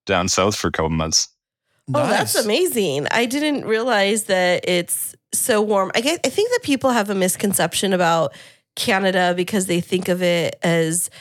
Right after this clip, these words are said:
Speaker 2: um, you know, what you, they see on Hallmark Channel movies or
Speaker 3: That's what you see on Hall-,
Speaker 2: Well,
Speaker 3: Hallmark
Speaker 2: I
Speaker 3: Channel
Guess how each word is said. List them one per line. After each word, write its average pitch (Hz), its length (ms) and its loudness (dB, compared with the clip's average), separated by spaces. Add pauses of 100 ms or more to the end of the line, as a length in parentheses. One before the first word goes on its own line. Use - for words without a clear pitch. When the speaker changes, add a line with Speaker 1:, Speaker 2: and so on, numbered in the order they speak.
(360)
Speaker 2:
um, 170 380 0
you 185 120 0
know, 165 100 2
what 185 220 0
you, 196 80 0
they 175 140 2
see 190 200 -2
on 170 80 2
Hallmark 208 520 0
Channel 220 360 0
movies 185 840 0
or 180 120 0
Speaker 3:
That's 175 160 2
what 175 140 2
you 175 120 2
see 123 220 -2
on 107 100 -2
Hall-, 110 160 0
Speaker 2:
Well, 277 200 0
Speaker 3:
Hallmark - 180 -4
Speaker 2:
I 330 40 -6
Speaker 3:
Channel - 220 -2